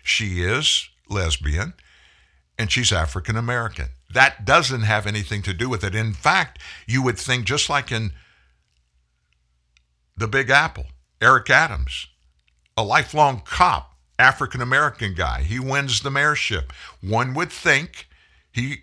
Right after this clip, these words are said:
was a law and justice guy. You would think that crime in New York, because a new mayor came in, was gonna crack the whip, you would think crime would go down.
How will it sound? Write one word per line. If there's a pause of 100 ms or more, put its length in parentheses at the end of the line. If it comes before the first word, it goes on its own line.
was
a
law
and
justice
guy.
You
would
think
that
crime
in
New
York,
because
a
new
mayor
came
in, (260)
was
gonna
crack
the
whip,
you
would
think (400)
crime
would
go
down.